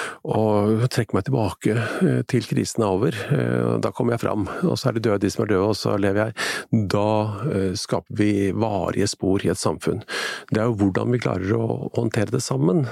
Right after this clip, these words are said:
hvordan vi klarer å ta vare på hverandre, hvordan vi klarer å ta vare på den narkomane, den med Downs syndrom,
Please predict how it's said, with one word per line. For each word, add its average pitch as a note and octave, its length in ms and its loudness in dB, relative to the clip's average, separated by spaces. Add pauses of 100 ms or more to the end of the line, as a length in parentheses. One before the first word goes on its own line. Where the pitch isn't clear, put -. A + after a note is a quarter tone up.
(100)
hvordan A#2 420 2
vi A#2 80 2
klarer G#2+ 340 0
å A2 140 2
ta - 80 -2
vare B2 260 0
på A#2 80 0
hverandre, B2 420 2 (720)
hvordan F3 360 2
vi E3+ 100 2
klarer G#2 400 2 (420)
å A2+ 140 0
ta C#3 100 -2
vare A2 340 2
på A2 360 -2 (1200)
den B2+ 200 2
narkomane, F#2 600 2 (1500)
den D3 140 2
med C#3 100 2
Downs G2 300 0
syndrom, F2 380 0